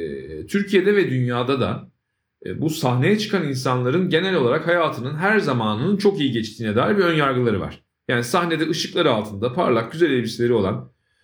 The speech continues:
işte, e, güzel şarkı söyleyen ya da ne bileyim, e, bir şey, herhangi bir performansa imza atan insanların sahnede değilken de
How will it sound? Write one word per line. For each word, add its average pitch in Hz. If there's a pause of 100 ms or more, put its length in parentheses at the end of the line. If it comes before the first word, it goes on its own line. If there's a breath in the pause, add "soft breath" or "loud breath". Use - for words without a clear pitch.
(160)
işte, 165
e, - (460)
güzel 196
şarkı 185
söyleyen 101
ya 165
da 151 (140)
ne 139
bileyim, 113
e, 101 (880)
bir 71
şey, 135
herhangi 151
bir 147
performansa 139
imza 127
atan 117
insanların 127
sahnede 185
değilken 185
de 80